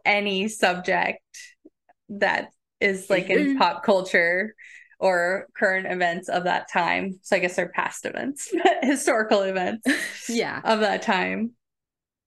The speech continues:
Speaker 2: Um, and so we're gonna do that. And then obviously, of course, we're gonna give you guys the option to give us any topics that you guys think,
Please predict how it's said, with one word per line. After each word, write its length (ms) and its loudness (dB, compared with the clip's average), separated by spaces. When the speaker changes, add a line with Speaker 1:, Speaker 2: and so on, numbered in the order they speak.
Speaker 2:
Um, 720 0
and 180 -2
so 720 0
we're 120 2
gonna 180 0
do 160 -4
that. 300 2
And 100 0
then 100 -2
obviously, 480 0
of 100 -4
course, 300 -2
we're 80 0
gonna 160 -2
give 200 -2
you 140 -4
guys 300 -2
the 140 -4
option 420 -4
to 140 -4
give 180 -2
us 180 -4
any 200 -4
topics 540 -6
that 200 -6
you 80 -6
guys 280 -2
think, 440 -6